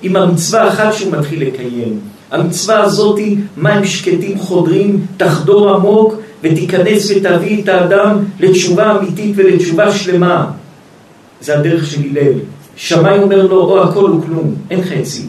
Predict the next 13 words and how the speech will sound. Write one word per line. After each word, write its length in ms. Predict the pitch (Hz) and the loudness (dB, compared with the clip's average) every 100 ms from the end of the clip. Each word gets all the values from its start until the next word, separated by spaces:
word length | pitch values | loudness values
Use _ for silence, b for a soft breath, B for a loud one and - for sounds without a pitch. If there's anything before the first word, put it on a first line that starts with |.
| - - - - - - - | -16 -20 -20 -20 -20 -20 -12
שמאי 360 | 160 160 185 | -2 0 2
אומר, 240 | 175 190 165 | 2 2 2
"הקדוש 340 | - 190 185 | 2 2 2
ברוך 260 | 165 156 196 | 0 0 0
הוא 300 | 202 214 B - | 0 0 B -4
לא 180 | 160 214 | 0 2
לוקח 300 | 214 190 180 | 2 2 0
חצי 360 | 160 151 147 - | 0 0 0 -4
קילו, 300 | 135 117 110 101 - | -4 -2 -2 -4 -12
הקדוש 260 | - 170 160 | -14 -6 -4
ברוך 160 | 147 175 | -2 0
הוא 100 | 156 | 0
לוקח 240 | - | 0